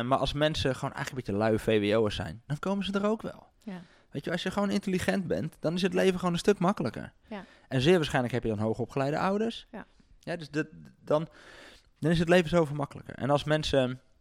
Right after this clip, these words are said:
Speaker 1: ik heb veel gewerkt met mensen die eigenlijk niet zoveel willen, maar ook niet zo heel veel kunnen. En dan ben je dus heel veel energie en, en tijd en liefde aan het stoppen in mensen die helemaal niet vooruit te branden zijn.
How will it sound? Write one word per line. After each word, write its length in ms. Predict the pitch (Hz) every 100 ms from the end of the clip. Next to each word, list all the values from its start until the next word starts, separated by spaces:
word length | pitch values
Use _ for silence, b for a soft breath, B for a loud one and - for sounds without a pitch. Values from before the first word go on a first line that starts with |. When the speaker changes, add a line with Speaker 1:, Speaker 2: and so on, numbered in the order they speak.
| _ _ _
Speaker 1:
ik 160 | - 156
heb 120 | 147
veel 260 | 185 254
gewerkt 440 | 233 127 131 175 -
met 180 | 120 110
mensen 420 | 110 139 - 131
die 140 | 127
eigenlijk 400 | - 160 180 147
niet 100 | 135
zoveel 240 | 117 107 101
willen, 280 | 117 160
maar 140 | 147 107
ook 120 | 143
niet 120 | 127
zo 60 | 113
heel 140 | 117
veel 120 | 110 -
kunnen. 260 | 160 143 - _ _ _ _ _ _ _ _ _ _
En 120 | - 123
dan 120 | 135
ben 140 | 143
je 60 | 139
dus 100 | 120
heel 460 | 117 147 190 202
veel 100 | 170
energie 520 | 104 139 131 147 147 95
en, 420 | 123 117 117 -
en 220 | 117 117
tijd 300 | 131 131 131
en 120 | 123
liefde 400 | 123 156 - 123
aan 120 | 113
het 100 | 123
stoppen 340 | - 143 - 113
in 100 | 120
mensen 360 | 127 131 -
die 100 | 120
helemaal 220 | 117 127 120
niet 100 | 113
vooruit 240 | 117 139
te 80 | 143
branden 280 | 117 82 101
zijn. 260 | 58 -